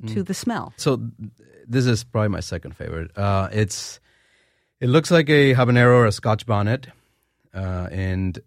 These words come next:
Speaker 2: it has that, that same aroma, the flavor that anybody who's, you know, had the, uh,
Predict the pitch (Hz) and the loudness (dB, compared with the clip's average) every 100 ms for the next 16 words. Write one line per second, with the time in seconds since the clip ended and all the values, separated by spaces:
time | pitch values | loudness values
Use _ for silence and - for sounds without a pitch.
0 | _ _ - 101 95 110 101 104 98 90 | _ _ -6 -4 0 0 2 0 -2 -6
1 | 90 - 117 101 95 98 95 87 85 - | -8 -6 -4 -2 0 -2 -2 -4 -8 -6
2 | 98 85 87 85 107 104 101 101 90 - | -4 -4 -6 -2 0 2 2 0 -4 -12
3 | _ _ _ _ _ - 87 85 76 92 | _ _ _ _ _ -14 -12 -10 -10 -10
4 | 90 - - 90 82 | -10 -10 -12 -10 -10